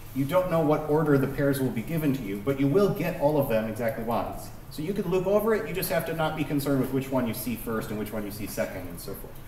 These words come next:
If you care a lot about that, you could use a regular map for that. Bless you.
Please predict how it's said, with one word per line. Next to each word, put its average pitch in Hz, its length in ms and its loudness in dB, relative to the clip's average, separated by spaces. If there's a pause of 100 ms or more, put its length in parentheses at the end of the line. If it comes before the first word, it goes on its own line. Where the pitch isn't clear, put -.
(120)
If 139 100 -4
you 147 60 -4
care 220 160 2
a 185 40 6
lot 240 160 4
about 185 220 2
that, 156 240 2
you 143 60 4
could 165 180 -2
use 139 220 2
a 104 200 0 (280)
regular 110 280 0
map 87 260 -8
for - 120 -8
that. - 640 -8 (640)
Bless - 240 2
you. - 60 -8